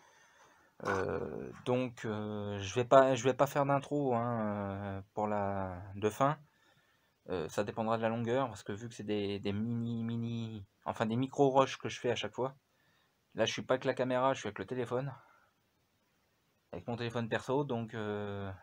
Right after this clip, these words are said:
je sais pas, on verra la longueur de vidéo. Si je vois que c'est trop long, bah, ça va, s'arrêtera là. Si je vois que ça va, euh, je referai d'autres rushs que je rajouterai par,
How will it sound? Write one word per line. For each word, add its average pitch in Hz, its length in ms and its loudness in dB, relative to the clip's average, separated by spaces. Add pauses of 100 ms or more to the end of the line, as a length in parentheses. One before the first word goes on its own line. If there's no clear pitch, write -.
(1500)
je 113 100 -6
sais - 180 -4
pas, 127 140 2
on 131 100 4
verra 117 300 4
la 113 140 2
longueur 117 260 -2
de 110 80 -10
vidéo. 117 400 0
Si 131 240 -10
je 117 80 -4
vois 127 220 4
que 117 460 -4
c'est - 180 -8
trop 123 200 -2
long, 123 320 -2
bah, 98 1040 -4
ça - 140 -4
va, 107 120 -2
s'arrêtera 113 500 2
là. 123 240 4
Si 117 160 -12
je 107 60 -12
vois 117 120 -4
que 117 80 -10
ça 113 200 -2
va, 123 320 2
euh, 113 200 -2
je 101 100 -8
referai 117 440 -2
d'autres 117 400 0
rushs 127 160 0
que - 80 -8
je 101 80 -4
rajouterai 110 480 -2
par, 101 320 0